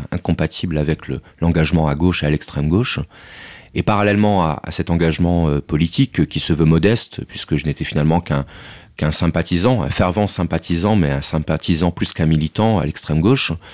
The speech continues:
j'ai, euh, poursuivi des études de philosophie qui m'ont permis d'acquérir, euh, l'outillage conceptuel que j'estimais nécessaire pour produire une, une critique réellement efficace, efficiente de la société libérale, puisque bon, je,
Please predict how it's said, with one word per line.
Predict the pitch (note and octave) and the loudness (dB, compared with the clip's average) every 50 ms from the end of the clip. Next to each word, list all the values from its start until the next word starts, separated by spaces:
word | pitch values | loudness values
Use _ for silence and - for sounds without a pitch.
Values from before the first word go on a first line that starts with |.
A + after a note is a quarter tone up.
| - - - - - - - - | -20 -18 -18 -20 -20 -20 -14 -8
j'ai, | - D2+ D#2 - F2 G2 G#2 A2 A2 G#2 | -2 0 2 2 4 4 4 4 4 6
euh, | F#2 F2 D#2+ | 4 4 4
poursuivi | - - G2 F2 - - G#2+ G2 F#2+ G#2 | 2 0 0 0 0 2 2 2 2 2
des | F#2 F2+ D#2+ F2 | 2 2 4 2
études | E2+ - - F#2+ E2+ | 0 0 -2 -2 0
de | F#2 E2+ | 0 0
philosophie | - - - E2+ E2 E2+ - E2+ D#2 - - A#2 A#2+ | 0 0 -2 0 0 0 0 0 -2 0 0 0 0
qui | - - - E2+ | -2 -2 -2 0
m'ont | E2+ F2 F#2+ F#2 | 2 2 2 2
permis | - F2+ D#2+ D#2 E2 F2 F#2 | 0 0 0 0 0 0 0
d'acquérir, | F2+ F2 D#2+ - - E2 D#2+ D#2+ F#2 G#2 A2 G2+ F2+ | 0 -2 -2 -2 0 0 2 4 4 4 4 4 2
euh, | E2+ D#2+ - - - - - - - - | 0 -2 -2 -8 -20 -20 -20 -20 -16 -10
l'outillage | - - E2+ E2+ E2+ F2 F#2+ G2 G2 - - G2+ F#2+ G2 G2+ G#2+ G#2+ A2 G2+ - - - | -6 -2 0 2 2 2 2 2 0 0 0 2 2 4 4 4 2 2 0 0 -4 -4
conceptuel | - G2+ F2+ - - E2+ - - - - G2+ G2+ A2 A#2 A#2+ A#2 F#2+ D#2+ D#2 - | -4 -2 -2 0 -2 -2 -2 -4 -2 2 2 4 4 4 4 2 2 0 0 0
que | - E2+ | -2 0
j'estimais | D#2+ F2 E2+ - - - F#2+ F2 F2+ F2+ | 0 0 -2 -2 -2 0 2 4 4 4
nécessaire | F2 F2 - - E2 - - - A2 G#2+ | 4 4 2 0 -2 -2 0 0 0 0
pour | - - F2 | -2 -4 -6
produire | - - - F2 E2 F#2 G#2+ G#2 F#2+ | -4 -2 -2 -2 0 2 2 2 2
une, | F2+ E2+ D#2+ D2+ C#2+ - G2 - | 2 2 0 0 -2 -4 -8 -10
une | - - | -12 -8
critique | - - F2 - - - | -6 -4 -4 -2 -4 -4
réellement | - - F2 E2+ F#2 F#2 F#2+ | -2 0 2 4 4 4 4
efficace, | F2 - - F2+ - G#2+ G2+ G2 - - | 2 0 -2 -4 -2 0 0 0 0 -2
efficiente | - - F2+ - - - F#2+ A2 A2+ - - - - - - - - - - - - - | -4 -2 -2 -2 0 0 0 0 -2 -4 -8 -16 -18 -20 -20 -20 -20 -20 -20 -10 -2 0
de | F#2+ | 2
la | E2+ E2+ | 2 2
société | E2 - F2 - - E2 - - | 2 0 0 0 -2 -2 -2 -4
libérale, | D#2+ D#2 E2 D#2+ D#2+ D#2+ E2 F#2+ B2 C3 F#2+ F2+ - - - - - - | -4 -2 0 0 2 2 2 0 0 -2 -4 -6 -10 -18 -20 -20 -20 -12
puisque | - - - - - F2 | -6 -4 -4 -2 -2 -2
bon, | D#2+ F#2 F#2+ F#2 | 0 2 2 2
je, | E2 D#2 D#2 | 0 0 -2